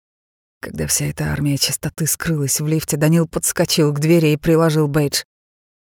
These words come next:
«Доступ запрещен», запищала дверь. Он приложил бейдж еще раз с тем же результатом.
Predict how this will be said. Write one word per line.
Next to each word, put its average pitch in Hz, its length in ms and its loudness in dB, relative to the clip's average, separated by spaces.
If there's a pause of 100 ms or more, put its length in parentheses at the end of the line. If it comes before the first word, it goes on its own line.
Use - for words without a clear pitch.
(220)
«Доступ 180 500 2
запрещен», 165 640 -2
запищала - 600 -4
дверь. - 300 -12 (840)
Он - 140 -10
приложил 143 460 -4
бейдж 160 420 0
еще 175 420 4
раз 165 300 2 (220)
с - 240 -4
тем - 320 -8
же 139 80 -6
результатом. - 640 -6